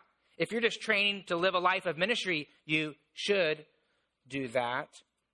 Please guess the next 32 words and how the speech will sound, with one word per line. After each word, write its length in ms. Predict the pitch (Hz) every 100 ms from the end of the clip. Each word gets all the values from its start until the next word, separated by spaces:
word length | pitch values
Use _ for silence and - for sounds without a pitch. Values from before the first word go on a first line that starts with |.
| _
And 80 | 160
you 80 | 233
can 120 | 226
only 280 | 196 240 214
give 300 | 185 208 -
people 260 | 214 196
what 160 | 180 170
you 140 | 160
have. 540 | 147 - 175 185 226 254 -
And 100 | 160
so 160 | - 175
I 120 | 175
encourage 480 | 196 175 - 185 160
young 300 | 170 175 175
men 220 | 170 180
and 160 | 175 147
women 340 | 160 175 180 - - -
to 100 | 156
dig 520 | 120 180 202 226 190
your 140 | 185
well 480 | 156 170 180 190 202 151
deep 340 | 151 175 190 - _ 143
now 500 | 151 160 185 226 233
so 160 | 190
that 260 | 165 156 147 - _ -
the 80 |
rest 360 | 151 180 214 -
of 140 | 180 151
your 200 | 160 156
life, 600 | 151 165 180 233 277 - -
you 260 | 131 160 220
can 340 | - 170 143